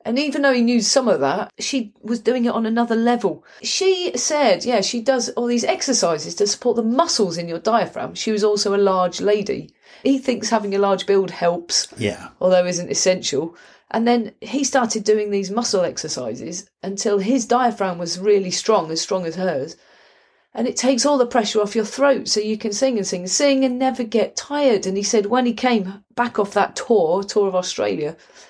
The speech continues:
Speaker 1: his vocal doctor was like, "Oh, your, your tonsils are all pink and healthy. What have you been doing?" And he's like, "I'm not straining them."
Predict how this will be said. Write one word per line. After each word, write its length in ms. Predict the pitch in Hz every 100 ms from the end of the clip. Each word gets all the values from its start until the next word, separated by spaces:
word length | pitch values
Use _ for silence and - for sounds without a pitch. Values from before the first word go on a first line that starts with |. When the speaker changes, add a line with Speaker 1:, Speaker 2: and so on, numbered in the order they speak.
| _
Speaker 1:
his 280 | - 190 175
vocal 600 | - 214 214 214 190 180 -
doctor 500 | 208 - - 139 135 _
was 140 | 170
like, 200 | 185 180 - -
"Oh, 320 | 480 427 370
your, 180 | 302 311
your 200 | 202 -
tonsils 480 | - 392 247 262 247
are 80 | 277
all 180 | 392 285
pink 260 | 339 320
and 100 | 311
healthy. 500 | 285 269 262 220 208 -
What 140 | 339
have 100 | 277
you 100 | 320
been 220 | 330 294
doing?" 280 | 277 311 247
And 80 | 190
he's 100 | 190
like, 160 | 196 202
"I'm 100 | 220
not 140 | -
straining 600 | - - 254 254 233 202
them." 200 | 180 170